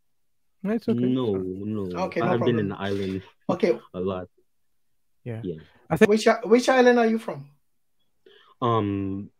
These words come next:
Speaker 2: Ch-, um, Virgin Islands, the Virgin Islands.
Speaker 3: Virgin Islands. Okay, I'm sure the
Speaker 2: Yeah.
Speaker 3: hippies are everywhere. But anyway, I mean, we're getting late now, so this
Speaker 2: I, I
Speaker 3: spiritualist life, I think it's, it's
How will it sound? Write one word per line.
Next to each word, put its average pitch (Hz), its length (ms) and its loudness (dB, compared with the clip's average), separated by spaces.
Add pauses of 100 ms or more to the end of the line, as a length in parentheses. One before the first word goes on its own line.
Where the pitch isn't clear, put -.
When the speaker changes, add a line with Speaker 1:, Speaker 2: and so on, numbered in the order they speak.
(100)
Speaker 2:
Ch-, 135 240 0
um, 101 240 -2
Virgin 101 260 0
Islands, 87 460 -8
the 95 100 -4
Virgin 90 300 -6
Islands. 82 400 -12 (180)
Speaker 3:
Virgin 185 360 -10
Islands. 156 400 -10
Okay, 165 360 -14
I'm 170 180 -14
sure 190 200 -8
the 170 120 -6
Speaker 2:
Yeah. 165 120 -6
Speaker 3:
hippies 156 300 -10
are 151 120 -16
everywhere. 151 360 -10 (320)
But 196 100 8
anyway, 202 420 6
I 190 100 -6
mean, 190 420 -2
we're 190 100 0
getting 196 260 0
late 185 300 -2
now, 214 240 4
so 180 420 0 (720)
this 214 280 4
Speaker 2:
I, - 20 -12
I - 80 -14
Speaker 3:
spiritualist 170 580 4
life, 196 280 0
I 196 100 0
think 233 240 10
it's, - 320 -2
it's 180 200 -8